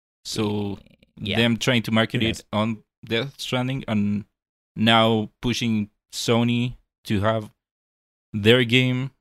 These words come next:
Speaker 1: be free
Speaker 2: Monster
Speaker 1: on PlayStation
Speaker 2: Energy
Speaker 1: Plus.
Speaker 2: Supercross.
Speaker 1: Yeah. But yeah, it's so weird that it's there. A, a free P S Plus game.
Speaker 2: You thought you were good at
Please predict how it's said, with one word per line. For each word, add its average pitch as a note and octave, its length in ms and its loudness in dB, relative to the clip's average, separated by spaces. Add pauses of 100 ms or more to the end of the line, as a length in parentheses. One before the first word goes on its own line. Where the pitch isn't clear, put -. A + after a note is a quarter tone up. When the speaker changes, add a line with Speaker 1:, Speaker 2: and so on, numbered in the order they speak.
(580)
Speaker 1:
be A2+ 360 -2
free A#2 320 -4
Speaker 2:
Monster A#2 240 -4
Speaker 1:
on A2+ 40 -4
PlayStation - 100 -4
Speaker 2:
Energy A#2 200 -4
Speaker 1:
Plus. - 360 -4
Speaker 2:
Supercross. - 1120 -8 (180)
Speaker 1:
Yeah. G#2+ 320 -2 (580)
But G#2+ 140 -6
yeah, D#3 100 -2
it's D#3+ 120 -10
so - 160 -2
weird F#3 320 -4
that D#3 120 -6
it's - 320 -14
there. G#2+ 360 -2 (680)
A, A2+ 120 -8 (320)
a G2+ 440 0 (160)
free B2 140 0
P A#2 220 0
S A2 120 -6
Plus A#2+ 280 -4
game. G2 200 -6 (1200)
Speaker 2:
You C3 200 -4
thought - 340 -8
you F#2+ 160 -8
were F2 160 -8 (220)
good A2 180 -4
at - 140 -10